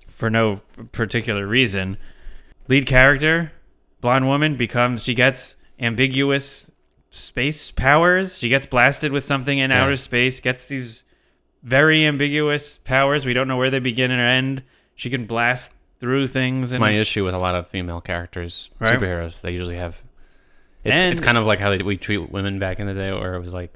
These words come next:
Speaker 2: I mean, it's probably still today, where it's like, "Well, yeah, I don't know what's going on with you. It's that time of the month. I don't know what's going on. I don't know how you work." And it's like,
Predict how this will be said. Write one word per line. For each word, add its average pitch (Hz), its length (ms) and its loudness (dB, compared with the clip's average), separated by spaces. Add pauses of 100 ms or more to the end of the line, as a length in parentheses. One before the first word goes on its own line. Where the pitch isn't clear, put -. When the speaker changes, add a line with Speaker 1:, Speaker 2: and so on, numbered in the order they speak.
Speaker 2:
I 90 60 -10
mean, 87 100 -8
it's - 100 -16
probably 87 220 -8
still - 200 -8
today, 87 280 -10
where 87 120 -8
it's 82 120 -14
like, 90 200 -10
"Well, 85 140 -10
yeah, 95 120 -6 (260)
I 95 100 -8
don't 98 120 -6
know 98 80 -2
what's 92 160 -6
going 101 200 -4
on 101 140 0
with 92 160 -6
you. 92 60 -8
It's - 120 -16
that 104 200 0
time 110 180 2
of 98 60 -2
the 101 60 -2
month. 113 360 0
I 95 80 -6
don't 107 120 0
know 107 80 0
what's 107 220 -6
going 113 220 -4
on. 110 180 -2
I 101 80 0
don't 117 120 2
know 107 80 0
how 110 100 0
you 113 220 -2
work." 120 320 -6 (180)
And 98 180 -6
it's 92 160 -6
like, 113 540 0